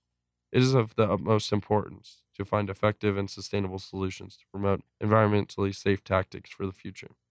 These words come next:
National parks need to continue to put pressure on the government to distribute money to maintain the longevity of these beautiful places.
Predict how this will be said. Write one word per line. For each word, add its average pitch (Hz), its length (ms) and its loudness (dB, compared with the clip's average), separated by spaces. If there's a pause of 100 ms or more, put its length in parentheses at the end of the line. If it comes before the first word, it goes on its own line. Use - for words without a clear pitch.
(580)
National 143 340 4
parks 139 320 4
need 127 140 6
to 120 80 -10
continue 117 440 2
to 107 100 0
put 107 180 0
pressure 110 300 2
on 101 100 2
the 95 60 -8
government 98 480 2
to - 100 -20
distribute 101 540 -4
money 98 260 0
to - 160 -12
maintain 98 460 -4
the 98 80 -4
longevity 95 540 -4
of 90 80 -12
these 90 180 -16
beautiful - 420 -12
places. - 460 -18